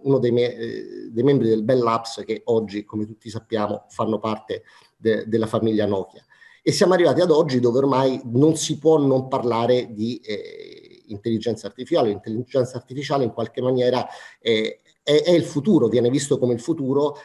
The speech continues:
anche se ancora probabilmente non sappiamo quali sono le applicazioni dove questa tecnologia potrà essere applicata. E quando parliamo di dipartimenti legali, il discorso secondo me si fa ancora più spinoso, perché, eh,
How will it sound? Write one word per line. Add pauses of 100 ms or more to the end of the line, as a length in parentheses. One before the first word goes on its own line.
(140)
anche
se
ancora
probabilmente
non
sappiamo
quali
sono (460)
le
applicazioni
dove
questa
tecnologia
potrà
essere
applicata.
E
quando
parliamo
di
dipartimenti
legali, (320)
il
discorso
secondo
me
si
fa
ancora
più
spinoso,
perché,
eh,